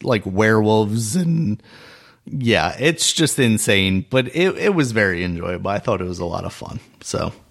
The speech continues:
it's, it's pretty good. I, w-, I would recommend checking it out. If, if Archer is the type of thing that you're into and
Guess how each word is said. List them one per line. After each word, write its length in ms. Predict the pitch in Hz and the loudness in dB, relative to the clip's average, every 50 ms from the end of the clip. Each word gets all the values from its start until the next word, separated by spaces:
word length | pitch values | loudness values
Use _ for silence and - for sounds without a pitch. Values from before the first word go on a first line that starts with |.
| _ _ _ _ _ - | _ _ _ _ _ -2
it's, 320 | - - - - - - | -2 0 0 -2 -4 -2
it's 160 | - - - - | -2 -4 -4 -4
pretty 220 | - - - - | -4 -4 -4 -4
good. 200 | - - - - - | -6 -10 -12 -10 -8
I, 120 | - - 175 | -6 -2 -2
w-, 180 | 185 180 - - | 0 -2 -2 0
I 100 | - 214 | 0 0
would 180 | 202 185 156 | 2 2 0
recommend 420 | 143 127 - - 104 98 95 95 - | 0 -2 0 -2 -4 -2 -2 -2 -4
checking 280 | 98 85 - 85 85 | -6 -8 -8 -10 -12
it 140 | 85 82 78 | -10 -10 -12
out. 300 | 78 - - - _ - - - - _ - | -12 -14 -14 -18 _ -20 -20 -20 -20 _ -4
If, 260 | - 110 107 - - - _ _ _ _ _ - | -2 -2 -2 -2 -6 -20 _ _ _ _ _ -2
if 240 | 113 110 - - - | -2 -2 -2 0 -2
Archer 380 | 156 170 156 - - 170 151 | 0 0 0 0 0 0 2
is 140 | 147 135 127 | 2 2 2
the 80 | 127 123 | 0 0
type 280 | - - 127 123 123 | 0 0 0 0 0
of 80 | 120 - | -2 -2
thing 280 | - 123 113 113 110 | 0 2 4 4 2
that 120 | 107 104 - | 2 0 0
you're 140 | 110 101 104 | 0 0 2
into 640 | 101 101 98 92 - 110 101 101 101 101 98 98 | 2 2 0 0 -2 -2 -2 0 0 -2 -2 -4
and 420 | 95 95 95 92 98 98 98 - | -4 -4 -2 -2 -2 -2 -4 -6